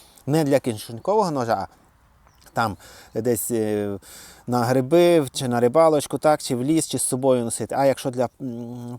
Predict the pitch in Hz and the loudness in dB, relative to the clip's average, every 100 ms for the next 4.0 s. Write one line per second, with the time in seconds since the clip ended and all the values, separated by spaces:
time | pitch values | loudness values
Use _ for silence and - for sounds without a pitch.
0 | - 143 131 - 143 220 247 160 - 127 | -10 -6 -6 -4 -6 -6 -6 -8 -4 -4
1 | 127 127 127 123 127 - - - 151 151 | -4 -6 -8 -10 -16 -18 -16 -10 -10 -10
2 | 151 285 - 127 131 165 135 127 123 131 | -8 -6 -6 -4 0 0 -2 -4 0 -2
3 | 113 127 110 - 117 127 104 110 104 | -2 -6 -6 -8 -8 -6 -6 -8 -8